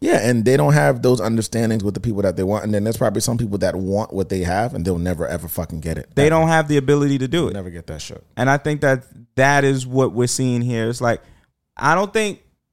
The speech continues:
Speaker 2: I, as you mentioned, I think as a thirty-year-old woman and as a fifty-year-old man, they have come to an agreement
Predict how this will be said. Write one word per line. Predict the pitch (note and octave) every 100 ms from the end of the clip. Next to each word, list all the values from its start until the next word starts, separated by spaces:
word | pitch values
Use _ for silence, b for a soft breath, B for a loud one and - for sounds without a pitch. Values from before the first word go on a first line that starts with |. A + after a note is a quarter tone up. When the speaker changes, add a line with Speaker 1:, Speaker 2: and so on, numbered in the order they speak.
| _
Speaker 2:
I, | C3+ D#3 - _ -
as | C3+ C#3+ D3
you |
mentioned, | E3 E3 - A#2+
I | A#2+
think | C#3+ C#3 C3+ - -
as | - A#2+ A#2+ A#2+
a | A#2+
thirty-year-old | - C3 C#3 D3+ D3 D3 D3
woman | C#3+ C#3+ C#3+ D#3 F#3+ - _ _ _ _ -
and | A2+ A2+ A#2 A#2+
as | A#2+ A#2
a | A#2
fifty-year-old | A#2 - B2+ C#3+ C#3 C#3 C#3+ D3
man, | D3+ C#3+ C3 C3 A#2+
they | C3 C3
have | C3 -
come | C3+ C3
to | C3+
an | C3+
agreement | C#3+ D#3 D3+ C3 B2